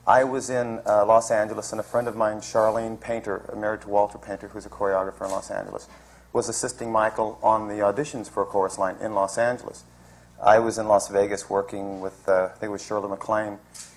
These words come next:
and Michael was going to Las Vegas to audition for A Chorus Line. Charlene couldn't make it, and so she recommended that I assist Michael.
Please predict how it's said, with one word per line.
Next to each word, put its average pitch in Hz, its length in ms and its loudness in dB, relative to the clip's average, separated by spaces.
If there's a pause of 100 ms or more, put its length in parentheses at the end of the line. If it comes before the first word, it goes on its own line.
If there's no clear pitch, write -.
(200)
and 107 180 2
Michael 113 300 4
was 104 100 -6
going 120 280 2
to 104 100 -6
Las 98 200 2
Vegas 101 280 -4
to - 120 -4
audition 123 300 -2
for 107 160 -2
A 95 40 2
Chorus 98 360 -2
Line. 98 220 0
Charlene 113 500 0
couldn't 101 240 -8
make 123 240 0
it, - 160 -6
and 101 80 -14
so 104 400 -2
she - 160 -10
recommended 110 480 0
that 104 140 2
I 127 320 4 (480)
assist 170 400 -2
Michael. 87 440 -2